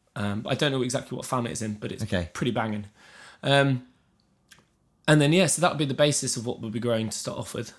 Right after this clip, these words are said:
Speaker 1: Uh, lavender as well, on a big scale.
Speaker 2: Yeah.
Speaker 1: Um, I think lavender's gonna be great in beer. Uh, I don't think I've ever tried it or brewed with it, but I just, you know, you feel in your gut it's gonna work, so it's gonna work.
Speaker 2: I'll hold you to that.
Speaker 1: Yeah,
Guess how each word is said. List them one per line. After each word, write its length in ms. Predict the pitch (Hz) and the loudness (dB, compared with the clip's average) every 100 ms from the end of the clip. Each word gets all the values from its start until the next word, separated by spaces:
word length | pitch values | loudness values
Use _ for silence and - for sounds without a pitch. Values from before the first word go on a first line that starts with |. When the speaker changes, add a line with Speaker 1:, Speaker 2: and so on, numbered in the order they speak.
| - | -8
Speaker 1:
Uh, 200 | 120 120 | -4 0
lavender 400 | 143 123 117 110 | 2 2 0 -4
as 100 | 104 | -4
well, 160 | 110 104 _ - | -6 -8 _ -16
on 120 | 113 | -10
a 20 | 110 | -10
big 140 | 113 | -10
scale. 220 | - 110 - _ - | -12 -14 -16 _ -6
Speaker 2:
Yeah. 220 | 101 92 95 - | -2 -2 -2 0
Speaker 1:
Um, 640 | 127 127 127 127 120 120 | 4 4 4 4 2 -4
I 80 | - | -6
think 160 | 113 131 | -4 2
lavender's 540 | 131 123 113 110 104 | 2 2 0 -2 -6
gonna 160 | - 120 | -4 -2
be 80 | 107 | 0
great 220 | 120 95 | 2 2
in 60 | |
beer. 220 | 117 120 113 - _ _ - | 2 0 -2 -12 _ _ -8
Uh, 340 | 123 110 107 | -4 -2 -4
I 80 | - | -6
don't 120 | 113 | -6
think 60 | 117 | -2
I've 80 | 107 | -2
ever 120 | 110 | -2
tried 260 | - 117 110 | 0 0 0
it 20 | |
or 140 | 113 | -4
brewed 200 | 107 117 | -2 -2
with 100 | 107 | -2
it, 140 | 110 - | -4 -4
but 240 | 113 107 - - | -4 -4 -8 -14
I 100 | 123 - _ | -14 -14 _
just, 260 | - - - - | -10 -10 -10 -4
you 80 | 113 | -2
know, 80 | |
you 160 | 107 117 | -2 -6
feel 140 | - 113 | -4 -2
in 80 | |
your 60 | 104 | -2
gut 160 | 110 - | -2 -4
it's 80 | - | -6
gonna 160 | 110 | -4
work, 180 | 117 120 | -4 -4
so 60 | - | -8
it's 60 | |
gonna 140 | - 120 | -8 -8
work. 80 | 120 - | -6 -2
Speaker 2:
I'll 80 | |
hold 220 | 104 131 113 | 4 4 4
you 60 | |
to 140 | 85 82 | -2 0
that. 320 | 87 - - | 0 -2 0
Speaker 1:
Yeah, 260 | 135 139 | 6 6